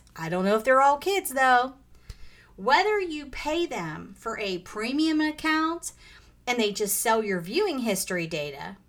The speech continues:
and, or if you stay with a free account and they, they, you know, feed you and your kids ads and sell your data, Google wins either way. I mean, they're winning either way you go.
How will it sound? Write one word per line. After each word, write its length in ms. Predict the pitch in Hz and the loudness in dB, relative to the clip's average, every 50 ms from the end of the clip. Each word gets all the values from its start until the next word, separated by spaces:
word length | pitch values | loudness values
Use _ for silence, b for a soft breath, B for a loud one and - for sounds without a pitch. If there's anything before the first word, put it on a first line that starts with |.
| _ - | _ -4
and, 180 | 226 214 208 208 - - _ _ | -4 -2 -2 -4 -8 -12 _ _
or 500 | - 294 330 370 339 247 202 185 185 - - | -4 0 2 4 4 6 4 2 0 -2 -2
if 160 | 214 220 226 | -4 -4 -4
you 120 | 240 233 | -4 -4
stay 320 | - - - 302 302 311 302 | -4 -4 -2 -2 -2 -2 -2
with 180 | 302 302 - | -4 -6 -6
a 80 | 262 254 | -8 -10
free 600 | 247 - - 240 254 269 277 294 302 311 320 - B B B B | -10 -10 -10 -8 -8 -6 -6 -4 -4 -6 -6 -8 B B B B
account 580 | B - 190 - 214 190 180 165 170 185 - - B B B B B B _ | B -10 -8 -8 -6 -6 -4 -4 -6 -8 -10 -14 B B B B B B _
and 160 | - 233 226 214 | -2 -2 0 0
they, 360 | 202 196 196 185 185 185 - _ _ _ _ _ _ _ - | 0 0 -2 -2 -4 -8 -12 _ _ _ _ _ _ _ -12
they, 440 | 208 202 185 175 180 175 160 160 - - - | -8 -4 -4 -2 -4 -4 -6 -10 -14 -16 -12
you 100 | - 208 | -8 -6
know, 160 | 190 175 165 160 | -4 -4 -4 -6
feed 460 | - - - 285 285 269 254 208 196 | -8 -10 -8 -6 -6 -4 -4 -6 -4
you 300 | 214 226 254 269 269 269 | -2 0 0 0 0 0
and 100 | 247 226 | 0 0
your 100 | 208 190 | -2 -2
kids 320 | 190 - 247 220 214 208 | -2 2 4 4 4 4
ads 580 | - 180 208 208 190 190 185 185 180 - - - - _ - | 2 2 4 4 4 4 2 0 -2 -6 -8 -8 -10 _ -10
and 320 | 240 277 349 392 403 370 - | -6 -2 -2 0 0 0 0
sell 200 | - 254 208 196 | 0 0 -2 -2
your 200 | 180 170 170 165 | -2 -4 -4 -4
data, 420 | 175 165 160 156 151 151 160 170 - b b b b b b b b b b b - - 220 185 | -4 -4 -4 -6 -6 -8 -10 -12 -14 b b b b b b b b b b b -20 -16 -6 0
Google 340 | 233 349 415 415 427 330 254 | 2 4 4 4 4 2 2
wins 400 | 302 359 339 247 202 185 - - - | 2 2 2 2 0 -2 -6 -8 -8
either 260 | 254 285 254 247 214 | -8 -6 -4 -4 -2
way. 400 | 190 226 220 190 - - - - - _ _ _ _ _ _ - | -2 0 0 -2 -2 -4 -10 -18 -20 _ _ _ _ _ _ -8
I 80 | 202 196 | -6 -4
mean, 220 | 202 202 190 175 | -4 -4 -4 0
they're 180 | 240 254 277 247 | 0 0 0 0
winning 600 | 220 233 277 339 330 254 202 185 175 170 170 165 - _ _ _ _ - | -2 0 0 0 2 0 0 -2 -4 -4 -6 -10 -14 _ _ _ _ -10
either 240 | 233 247 240 233 | -8 -6 -4 -2
way 200 | 220 208 220 214 | 0 2 2 2
you 180 | 208 190 185 180 | 2 0 -4 -6
go. 380 | 165 185 175 160 - - - | -6 -6 -6 -6 -6 -10 -14